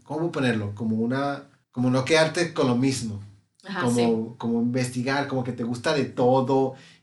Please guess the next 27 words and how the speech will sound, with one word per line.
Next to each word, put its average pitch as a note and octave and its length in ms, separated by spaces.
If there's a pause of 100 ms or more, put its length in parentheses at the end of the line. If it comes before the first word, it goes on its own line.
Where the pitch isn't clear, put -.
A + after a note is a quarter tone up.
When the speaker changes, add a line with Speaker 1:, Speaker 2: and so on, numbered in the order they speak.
Speaker 1:
y A#2 140
que A#2 560 (280)
al A#2 100
final C3 180
del - 80
día E3 80
eres D3 120
una C#3 140
persona C3 280
de C3 100
mente A#2+ 240
abierta B2+ 480
que A#2 140
le G#2+ 100
gusta A2+ 320
Speaker 2:
Sí, C3+ 60
me B2 60 (140)
Speaker 1:
agarrar A#2 160
Speaker 2:
gusta. A#2 140
Speaker 1:
de C3 80
aquí C#3 140
y C3 40
aquí D3 440
y C#3 140
sin A#2+ 280
juicios C#3 540
de, G#2 220